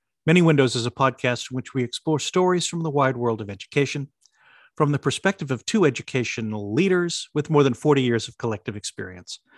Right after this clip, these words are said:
My name is John Cassie, and I am the co-founder of Qualia, the School for Deeper Learning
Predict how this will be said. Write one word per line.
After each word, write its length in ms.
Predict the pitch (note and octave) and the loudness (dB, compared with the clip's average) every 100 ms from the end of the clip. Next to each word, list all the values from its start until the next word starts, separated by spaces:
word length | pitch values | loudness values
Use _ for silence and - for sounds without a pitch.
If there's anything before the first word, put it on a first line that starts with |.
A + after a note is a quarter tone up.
| - - - | -20 -20 0
My 100 | D#3+ | 4
name 140 | E3+ E3 | 4 4
is 100 | D3 | 0
John 240 | D#3+ C#3 | -2 -2
Cassie, 400 | - C#3 C3+ C#3+ | -2 -2 -2 -4
and 100 | A#2+ | -4
I 60 | A2+ | -4
am 80 | A2 | -6
the 60 | |
co-founder 520 | - D#3+ D#3 C#3 B2+ A2 | -2 -2 0 0 0 -4
of 120 | - - | -8 -4
Qualia, 480 | D3 C3 C3+ D#3 A#3 | 0 2 0 -4 -6
the 60 | - | -8
School 260 | - C3+ | -2 0
for 140 | A#2 A#2 | 0 -2
Deeper 280 | C3 A2+ A2+ | -2 -2 -2
Learning 360 | A#2 E3 G#3+ | -2 -4 -10